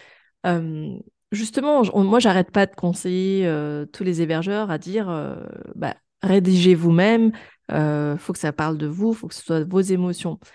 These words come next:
Comment une rédactrice web comme toi, elle travaille avec ses clients ? Comment, euh, t'arrives à faire ressortir, euh, en fait, tu, tu,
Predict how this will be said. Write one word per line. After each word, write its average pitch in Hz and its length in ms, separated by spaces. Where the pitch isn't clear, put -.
Comment 302 260
une 247 120
rédactrice 208 640
web 208 220
comme 165 280
toi, 285 380
elle 175 120
travaille 220 380
avec 202 160
ses 175 160
clients ? 190 340
Comment, 233 540
euh, 180 140
t'arrives 220 320
à 208 100
faire 190 400
ressortir, 208 760
euh, 185 120
en - 100
fait, 220 160
tu, 160 160
tu, - 340